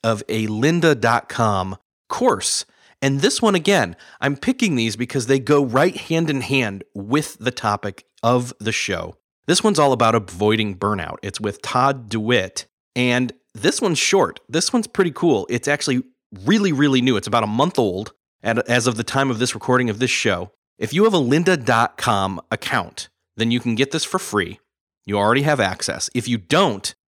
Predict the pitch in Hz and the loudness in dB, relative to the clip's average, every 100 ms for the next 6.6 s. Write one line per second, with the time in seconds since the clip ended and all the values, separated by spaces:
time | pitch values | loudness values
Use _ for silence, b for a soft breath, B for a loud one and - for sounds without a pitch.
0 | - 135 135 170 160 139 131 127 135 123 | -4 0 2 2 0 2 2 2 0 0
1 | 107 113 110 107 98 104 101 101 101 101 | 2 0 2 2 2 0 0 -4 -4 -4
2 | 95 92 85 - 90 87 90 - 127 143 | -2 -2 -4 -4 -6 -6 -10 0 2 2
3 | 117 104 101 - 135 147 120 92 92 - | 4 2 2 0 -2 0 0 0 -6 -4
4 | 127 139 - - 95 95 - 104 95 95 | 2 2 2 -2 -2 -4 -4 -4 -4 -4
5 | - - _ _ - 208 - 156 156 147 | -8 -14 _ _ 0 2 4 4 2 0
6 | 104 165 175 98 85 92 | -2 -2 -2 -2 -4 -10